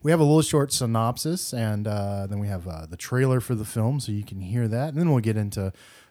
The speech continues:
the review and all that. But let's talk a little bit about how we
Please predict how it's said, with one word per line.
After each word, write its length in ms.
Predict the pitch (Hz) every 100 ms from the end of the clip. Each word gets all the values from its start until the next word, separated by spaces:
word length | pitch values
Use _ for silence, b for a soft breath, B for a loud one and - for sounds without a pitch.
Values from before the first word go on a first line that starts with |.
| -
the 80 |
review 420 | 113 107 101 117 120
and 100 | 113
all 140 | 110
that. 160 | 110 117
But 60 | 127
let's 180 | 226 -
talk 260 | 277 262
a 60 | 135
little 320 | 120 151 151
bit 180 | 123 117
about 360 | 110 107 98 98
how 580 | - - 135 143 143
we 360 | 147 117 113 98